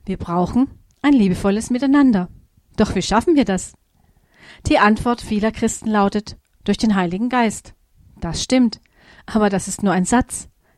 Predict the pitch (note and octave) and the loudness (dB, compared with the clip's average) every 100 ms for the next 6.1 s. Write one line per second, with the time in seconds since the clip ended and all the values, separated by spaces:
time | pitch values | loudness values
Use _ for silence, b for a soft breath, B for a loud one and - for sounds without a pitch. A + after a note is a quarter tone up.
0 | - F#3+ F#3 E3 F#3+ - A#3 A3 D#4 - | -6 -2 -2 -2 -2 -2 -4 -4 -8 0
1 | B3 A#3+ - G#3+ G3+ F#3 F#3 F3 E3+ - | 2 4 0 0 2 0 -2 -4 -8 -14
2 | _ - E3+ G3 G3+ G#3 - F#3 F3+ - | _ -6 -4 -2 -2 -4 -8 -6 -6 -8
3 | F#3+ F3 D#3+ - _ _ B B B B | -10 -10 -12 -20 _ _ B B B B
4 | B - - - B3 D4+ C#4 C4+ - G3 | B -4 -2 4 4 4 4 2 4 6
5 | G#3+ G#3+ C#4 C#4 C4 A#3 G#3 - - F#3+ | 6 4 2 4 2 2 -4 -6 -6 -6